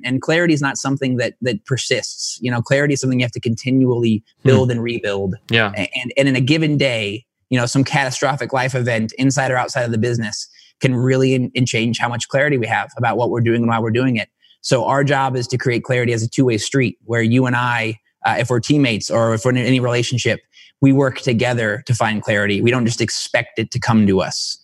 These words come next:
Speaker 1: So the employees need to be asking for clarity. Uh, and if they're not getting the clarity that they need, you know, first and foremost, uh, they're looking inward and saying, "Am I doing, am I doing my part to find it?" Um, and being persistent in the finding of it. And the companies, you know, need to do their part in, uh,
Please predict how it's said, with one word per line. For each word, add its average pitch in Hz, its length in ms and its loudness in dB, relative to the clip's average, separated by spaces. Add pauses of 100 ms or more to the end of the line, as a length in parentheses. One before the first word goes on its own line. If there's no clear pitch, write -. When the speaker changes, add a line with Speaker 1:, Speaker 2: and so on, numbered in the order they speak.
(160)
Speaker 1:
So 131 120 2
the 127 80 6
employees 147 560 2
need 127 120 4
to 123 60 4
be 120 140 4
asking 123 320 0
for 143 120 0
clarity. 143 600 2 (320)
Uh, 113 400 2
and 123 100 2
if 120 60 2
they're 127 100 4
not 135 220 2
getting 135 200 2
the 123 80 0
clarity 127 260 2
that 117 120 2
they 117 120 0
need, 127 320 4
you 113 100 4
know, 104 160 2
first 123 260 0
and 117 100 2
foremost, 120 400 0
uh, 113 200 2
they're 117 100 4
looking 117 280 2
inward 120 260 2
and 110 100 0
saying, 113 220 2
"Am 113 80 4
I 110 80 2
doing, 113 420 2 (320)
am 123 80 4
I 120 80 4
doing 123 240 4
my 107 160 2 (100)
part 120 280 -2 (160)
to 117 80 -8
find 117 340 2
it?" 101 140 -2 (500)
Um, 107 380 0 (260)
and 120 120 4
being 113 200 4
persistent 120 480 0
in 107 100 2
the 107 60 2
finding 104 360 0
of 107 100 0
it. - 180 -4 (260)
And 120 240 2
the 117 60 2
companies, 131 580 2
you 117 60 2
know, 113 80 2
need 113 200 4
to 107 40 4
do 107 140 4
their 117 180 2
part 110 360 -2
in, 107 300 2
uh, 104 420 -2